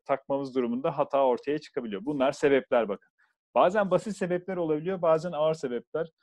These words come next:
E, ama burada hemen hatırlatma yapayım. Arkadaşlar nasıl olsa, e, bir iki sene sonra herkes böyle çatır çatır bir yerde mühendis olarak çalışmaya başlayacak.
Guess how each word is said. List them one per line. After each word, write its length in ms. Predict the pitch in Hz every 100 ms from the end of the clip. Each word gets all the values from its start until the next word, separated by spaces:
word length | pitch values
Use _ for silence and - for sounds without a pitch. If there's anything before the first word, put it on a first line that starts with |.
| _ _ _
E, 200 | 131 131
ama 260 | 131 151 156
burada 240 | 170 165
hemen 260 | 180 175 156
hatırlatma 600 | 151 156 156 160 156 160
yapayım. 280 | 135 165 151
Arkadaşlar 520 | 147 160 147 - 127
nasıl 220 | 165 156
olsa, 360 | 139 - 160 -
e, 380 | 139 139 139 135
bir 180 | 127 156
iki 160 | 165 165
sene 220 | 160 143
sonra 240 | 147 147
herkes 400 | 156 160 156 156
böyle 200 | 147 147
çatır 280 | 147 160 156
çatır 340 | 147 135 156
bir 60 | 147
yerde 260 | 135 139 156
mühendis 360 | 139 143 147
olarak 160 | 135 135
çalışmaya 360 | 135 131 147
başlayacak. 380 | 131 110 - 151